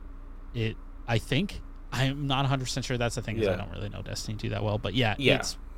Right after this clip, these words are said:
Speaker 1: uh, it has not been a good year for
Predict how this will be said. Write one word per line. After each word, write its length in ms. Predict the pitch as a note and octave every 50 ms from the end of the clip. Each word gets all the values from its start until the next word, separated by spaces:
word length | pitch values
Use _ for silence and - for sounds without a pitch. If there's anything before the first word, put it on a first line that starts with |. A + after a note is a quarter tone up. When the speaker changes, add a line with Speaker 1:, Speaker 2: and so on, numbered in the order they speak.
| - - - -
Speaker 1:
uh, 420 | A#2+ A2+ G#2 G#2 G#2+ G#2 G2 - - - - - - - - - - - - - -
it 120 | C#3 C#3+ C3+
has 260 | C3+ C3+ C3 A2+ G#2+
not 420 | A2 A2+ A2+ C3 E3+ - - - B2 G#2+
been 260 | - B2 A#2+ C3 C#3 A2+
a 200 | G2+ G#2+ G#2 G2+ - - -
good 280 | B2+ A#2+ C3 D3 C#3+ B2+
year 680 | - A2+ A2 A2 B2+ D3 C#3+ A#2+ G#2+ F#2+ F#2 F2+ F2+
for 760 | - - - - G2+ F2+ D2+ D2 D#2 D2+ D2 D2+ D#2+ D#2 -